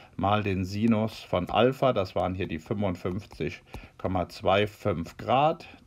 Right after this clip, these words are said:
durch den Sinus von, ähm, von Gamma, den hatten wir eben ausgerechnet, der war vierundachtzig Komma null sieben Grad.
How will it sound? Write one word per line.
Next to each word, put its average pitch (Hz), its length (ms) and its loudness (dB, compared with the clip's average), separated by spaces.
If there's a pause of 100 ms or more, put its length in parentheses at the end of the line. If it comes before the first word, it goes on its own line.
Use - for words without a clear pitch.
(160)
durch 131 560 2 (640)
den 92 240 0
Sinus 113 720 0 (1600)
von, 98 500 2 (180)
ähm, 92 460 -2 (840)
von 90 260 0
Gamma, 147 580 6
den 95 160 0
hatten 101 200 -4
wir 90 80 2
eben 85 160 0
ausgerechnet, 101 880 0 (140)
der 87 260 -2
war 87 200 -4
vierundachtzig 98 960 -4
Komma 87 480 -4
null 92 500 0
sieben 82 400 -8
Grad. - 500 -14